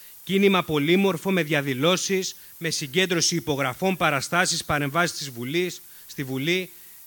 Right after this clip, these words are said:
παρεμβάσεις της εεδιέ, των συνδικάτων, άλλων φορέων του μαζικού κινήματος,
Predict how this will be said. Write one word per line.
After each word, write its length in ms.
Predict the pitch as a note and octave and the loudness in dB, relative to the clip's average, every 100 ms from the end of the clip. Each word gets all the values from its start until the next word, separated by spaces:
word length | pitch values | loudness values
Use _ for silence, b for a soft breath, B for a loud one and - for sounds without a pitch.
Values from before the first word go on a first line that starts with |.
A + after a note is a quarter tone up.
| - | -8
παρεμβάσεις 640 | D3 D3+ D3+ F3+ G3+ D#3+ | -4 -2 0 2 2 0
της 200 | D#3+ E3 | -6 -4
εεδιέ, 480 | D#3+ C#3+ C3 C3+ F3 | 0 0 -2 -2 -2
των 120 | F3 | 0
συνδικάτων, 800 | - D#3+ C3 E3 E3+ E3+ F3 E3+ - B B | -2 -2 -4 0 2 2 0 0 -4 B B
άλλων 360 | D#3+ F#3+ E3+ | 0 2 2
φορέων 360 | D#3+ D3+ F3 F3 | 0 0 2 0
του 100 | D#3+ | 0
μαζικού 380 | D#3 C3+ C#3+ D#3+ | -2 -2 -6 -6
κινήματος, 800 | D3 D3+ D#3+ D3+ D#3 D#3+ D#3 | -2 0 0 -2 -4 -6 -8